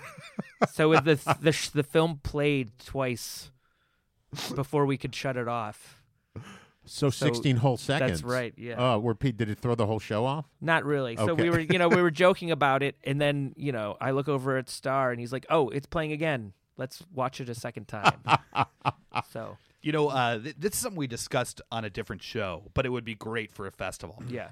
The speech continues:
Speaker 3: Is, um, so a lot of award ceremonies type things,
Speaker 2: Mm-hmm.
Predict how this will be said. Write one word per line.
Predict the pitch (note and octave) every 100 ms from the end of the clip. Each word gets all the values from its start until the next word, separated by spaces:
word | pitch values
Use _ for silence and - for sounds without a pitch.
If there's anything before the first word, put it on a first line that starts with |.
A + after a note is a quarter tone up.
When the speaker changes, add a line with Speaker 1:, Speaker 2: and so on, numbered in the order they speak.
| _ -
Speaker 3:
Is, | A#2 G#2+ G#2 G2+ -
um, | A2 G2+ G2 F#2 _ _ _ _ _
so | - D3 C3 -
a | B2+
lot | C#3+
of | G3 B2+
award | G2+ G#2 C3 G3 D#3
ceremonies | - A#2 G2+ F#2 F2+ F2 E2
type | - F#2+ _
things, | G2+ F2+ E2+ E2+ B2+
Speaker 2:
Mm-hmm. | A#2+